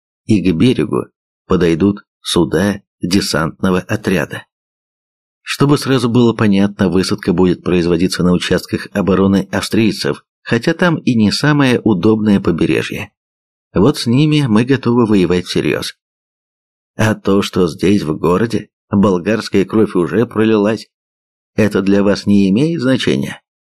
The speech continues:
Простите, господин генерал, вы о чём? Ах, вот оно что. Нет, ни один из болгарских солдат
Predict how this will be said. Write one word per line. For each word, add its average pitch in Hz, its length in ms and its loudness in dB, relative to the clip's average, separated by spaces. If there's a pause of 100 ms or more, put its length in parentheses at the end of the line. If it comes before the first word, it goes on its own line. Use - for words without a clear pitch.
(580)
Простите, 90 680 0
господин 87 440 0
генерал, 90 520 0 (180)
вы 120 200 0
о 110 60 0
чём? - 360 -6 (520)
Ах, 110 420 0
вот 139 280 2
оно 98 180 0
что. - 300 -2 (440)
Нет, 120 500 2 (200)
ни 107 220 4
один 95 320 2
из 101 220 -2
болгарских 90 640 0
солдат 78 520 -2